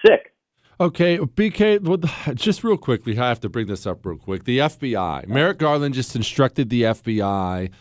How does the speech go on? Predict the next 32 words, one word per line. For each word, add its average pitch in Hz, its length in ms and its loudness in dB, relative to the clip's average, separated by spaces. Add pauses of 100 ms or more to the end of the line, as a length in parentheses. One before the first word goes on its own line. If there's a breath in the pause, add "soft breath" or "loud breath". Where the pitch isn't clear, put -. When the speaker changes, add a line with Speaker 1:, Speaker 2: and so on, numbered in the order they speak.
(280 soft breath)
Speaker 2:
to 139 220 0
go 151 320 4
after 175 400 2
people 127 400 2
who 123 200 2
are, 113 200 2
quote, 147 420 2
"intimidating 151 1040 2
or 104 180 0
threatening 123 600 2
school 185 360 4
board 120 300 0
members 101 320 -2
and 113 140 -4
teachers 139 480 -4
across 110 420 -2
the 104 120 -14
country." 98 580 -6 (560 soft breath)
Clearly, 180 840 2
federal 170 680 0
government, 131 640 0
Joe 143 340 6
Biden, 135 680 0 (240 soft breath)
using 180 520 0
the 156 80 2
forces 160 500 0
of 135 120 2
government 127 420 0
against 120 460 -4
his 131 220 -2
political 131 640 -2
opponents. 104 640 -8